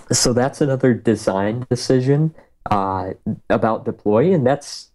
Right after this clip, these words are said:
that's to make it very integrated with the LabVIEW environment,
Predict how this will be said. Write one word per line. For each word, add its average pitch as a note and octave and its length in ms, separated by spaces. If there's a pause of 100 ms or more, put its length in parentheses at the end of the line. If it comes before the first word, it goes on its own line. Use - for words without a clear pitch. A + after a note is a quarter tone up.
(140)
that's - 280
to - 100
make A#2+ 260
it G2+ 120
very A2 360
integrated G#2+ 680
with G#2 300
the G#2 80
LabVIEW F#2+ 420
environment, G2 720